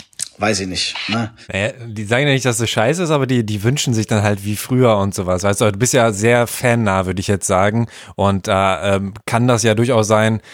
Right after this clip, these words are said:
Speaker 2: dass, äh, dich das dann auch irgendwie noch mehr mitnimmt, auch gerade weil du ja emotional manchmal einfach nicht so stabil bist, dass dich das vielleicht dann noch mal krasser abfuckt, dass jetzt Fan X Y auf einmal schreibt, „Ey, mach doch wie früher“, so.
Speaker 1: Also,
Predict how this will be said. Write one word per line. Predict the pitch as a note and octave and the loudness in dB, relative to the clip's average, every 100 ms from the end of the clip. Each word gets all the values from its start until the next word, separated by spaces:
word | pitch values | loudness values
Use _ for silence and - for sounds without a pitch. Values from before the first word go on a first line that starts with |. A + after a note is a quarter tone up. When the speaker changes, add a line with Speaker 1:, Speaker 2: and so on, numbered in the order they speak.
| - - | -20 -8
Speaker 2:
dass, | - G#2+ - | 0 2 2
äh, | G#2+ G2+ G2+ | 0 2 2
dich | G2+ - | 0 0
das | A2 | 0
dann | - G#2 | 2 0
auch | A#2+ | 0
irgendwie | G#2+ G#2+ | -2 0
noch | G2+ - | -2 -2
mehr | G2+ G2 G#2+ A2+ A2+ F#2+ G2+ - | -2 2 2 2 0 -6 -14 -6
mitnimmt, | G#2+ A#2 - A#2 A#2 G#2 | -2 -2 0 2 2 2
auch | G2+ | 0
gerade | A#2 A2 | 0 2
weil | G#2+ | 2
du | A#2+ | 2
ja | G#2 | 2
emotional | G#2 A2 - G#2 G2+ | 2 0 0 0 2
manchmal | G#2 G2 G2 | 2 0 -2
einfach | G2 | -2
nicht | G2 G#2+ | -4 -4
so | G#2 | -4
stabil | - F#2+ G#2+ A2+ | -2 -2 0 2
bist, | G#2+ A2 - - - | 0 -2 -6 -14 -6
dass | G2+ | -4
dich | - - | -2 -2
das | A2 A2+ | 0 0
vielleicht | - A2+ G#2+ | 2 0 2
dann | G#2+ | 2
noch | G#2+ G#2+ | 2 2
mal | A#2 G#2 G#2 | 2 2 0
krasser | - B2+ - | 0 -2 0
abfuckt, | F#2+ F#2 G2+ F2+ | -2 0 -2 -2
dass | F#2+ - | -4 -2
jetzt | G2+ - - | -4 -2 -2
Fan | - G#2 | 0 0
X | G#2 - | 0 -6
Y | A2 A2+ G2+ G2+ | -4 0 2 2
auf | F#2+ | 0
einmal | G2+ G#2 | 0 0
schreibt, | F#2 - G2 G2+ - - | 0 2 2 0 -4 -8
„Ey, | G2 A#2 | 0 2
mach | G2+ G2+ | 2 0
doch | B2 G2+ | -2 -4
wie | |
früher“, | G2 - A2+ E2 | -4 2 2 2
so. | D#2+ - - _ _ _ _ _ - - _ - | -2 -14 -18 _ _ _ _ _ -20 -20 _ 0
Speaker 1:
Also, | E3+ F3 F3+ F3+ | 2 4 4 4